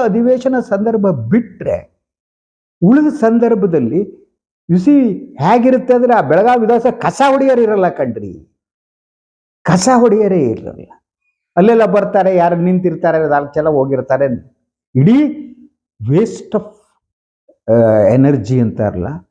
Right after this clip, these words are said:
ಹಾಗೇನೆ waste, everything is waste.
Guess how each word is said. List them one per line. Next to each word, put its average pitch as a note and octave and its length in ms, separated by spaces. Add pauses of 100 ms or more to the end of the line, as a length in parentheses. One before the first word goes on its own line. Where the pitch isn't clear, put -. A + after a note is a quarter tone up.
(360)
ಹಾಗೇನೆ F#3+ 320
waste, D3 540
everything G#3+ 320
is E3+ 220
waste. - 540